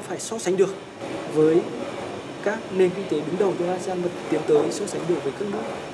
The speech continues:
đứng đầu trên thế giới. Chứ mình không hài lòng với những gì mình đạt được. Thì theo chúng tôi, cách tiếp cận như vậy là đã, đã giúp Việt Nam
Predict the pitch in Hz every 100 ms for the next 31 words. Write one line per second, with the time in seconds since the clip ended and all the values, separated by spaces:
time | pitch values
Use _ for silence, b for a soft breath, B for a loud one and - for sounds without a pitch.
0 | 160 170 180 170 - - 175 160 143 151
1 | - - - 269 247 240 254 240 214 202
2 | 185 175 226 214 202 196 202 - - -
3 | 180 170 160 - - - - 208 233 214
4 | 180 208 220 247 247 247 185 190 196 185
5 | - 165 170 160 - - - 170 170 -
6 | - - - - - - - 196 175 190
7 | 196 247 170 160 175